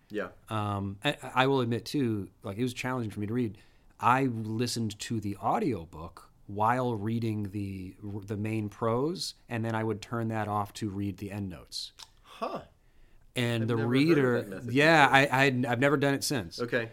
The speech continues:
Speaker 2: I have, I, I will recommend the audiobook is, is amazing, but it doesn't have the endnotes.
Speaker 1: Right.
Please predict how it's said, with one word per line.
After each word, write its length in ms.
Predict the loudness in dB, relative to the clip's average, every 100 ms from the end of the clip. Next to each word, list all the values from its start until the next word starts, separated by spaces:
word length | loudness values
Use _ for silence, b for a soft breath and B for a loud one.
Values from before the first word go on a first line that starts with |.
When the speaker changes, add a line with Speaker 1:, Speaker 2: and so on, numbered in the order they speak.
| -12 0
Speaker 2:
I 200 | 4 4
have, 360 | 2 -4 -6 -12 _ _
I, 100 | -6 -2
I 140 | 0
will 120 | 0 0
recommend 500 | -2 -2 -2 -2 -2
the 120 | -2
audiobook 560 | 0 -2 -4 -6 -8
is, 140 | -8 -14 _ -8
is 280 | -8 -6 -10
amazing, 960 | -8 -6 -4 0 4 4 2 -6 -12 -4
but 120 | -4
it 120 | -2
doesn't 280 | -2 -4 -4
have 160 | -8 -8
the 120 | -10
endnotes. 560 | -12 -16 -16 -16 -16 -16 b b b b _
Speaker 1:
Right. 340 | -10 -10 -10